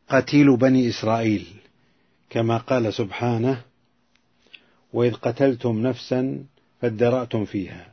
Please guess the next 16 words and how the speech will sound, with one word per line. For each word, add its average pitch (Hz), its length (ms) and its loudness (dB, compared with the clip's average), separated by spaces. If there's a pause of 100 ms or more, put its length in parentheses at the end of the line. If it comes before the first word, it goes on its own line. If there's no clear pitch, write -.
(1900)
والله 135 420 4
مخر-، 135 360 -2
مخرج 131 380 -2
ما 120 260 -2
كنتم 135 460 -6
تكتمون 107 680 -4
فقلنا 170 420 0
اضربوه 139 600 2
ببعضها 113 760 -2 (380)
كذلك 120 540 0
يحيي 113 340 -2
الله 101 360 -2
الموتى 117 600 -4
ويريكم 107 720 -4
آياته 113 760 -4 (540)
لعلكم 104 840 -4